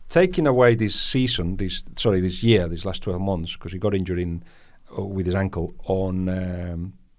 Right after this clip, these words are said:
in November last year. And then he's, he came back, got injured again, came back, got injured again. He was preparing to come back, got injured again. So he has been stop-start the last twelve months. But before that, he was Real Madrid's best player.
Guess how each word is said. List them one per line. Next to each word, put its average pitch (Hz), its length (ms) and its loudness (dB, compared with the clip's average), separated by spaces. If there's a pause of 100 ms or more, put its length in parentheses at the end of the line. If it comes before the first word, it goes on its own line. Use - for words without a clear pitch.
(680)
in 113 80 -2
November 98 400 2
last 101 220 -6
year. 82 180 -8 (580)
And 104 240 0
then 107 200 6
he's, 104 400 2 (120)
he 123 120 -2
came 127 240 6
back, 113 440 6
got 117 160 8
injured 120 220 6
again, 107 480 6 (140)
came 120 220 6
back, 104 260 4
got 107 120 4
injured 113 260 6
again. 104 460 4 (220)
He 110 60 -6
was 104 80 -4
preparing 127 400 4
to 120 100 0
come 113 240 4
back, 104 300 4
got 104 100 0
injured 113 240 4
again. 104 400 2 (380)
So 120 320 8
he 123 180 0
has 127 240 2 (220)
been 113 320 4 (180)
stop-start 107 880 2 (340)
the 101 120 -6
last 104 260 -2
twelve 90 200 0
months. 85 220 -2
But - 240 -10
before 254 480 -2
that, 76 280 0
he 110 100 0
was 123 140 0 (140)
Real 139 180 0
Madrid's 139 260 -4
best - 160 -8
player. 233 240 -6